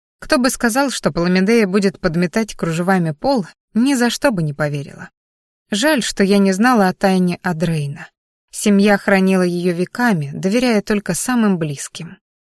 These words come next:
Это случилось практически сразу и было настолько неожиданным и стремительным, что я не сумела сориентироваться.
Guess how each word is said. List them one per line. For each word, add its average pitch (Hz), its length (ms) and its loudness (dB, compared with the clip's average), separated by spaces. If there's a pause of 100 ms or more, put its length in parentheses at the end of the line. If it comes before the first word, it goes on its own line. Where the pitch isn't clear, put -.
(260)
Это 254 260 0
случилось 233 640 0
практически 202 720 -2
сразу 170 500 -2 (200)
и 208 100 2
было 233 220 4
настолько 208 600 2
неожиданным 170 720 0
и - 20 -2
стремительным, 175 840 -2 (180)
что - 200 -2
я 247 160 2
не 240 140 4
сумела 214 440 0
сориентироваться. 165 960 -4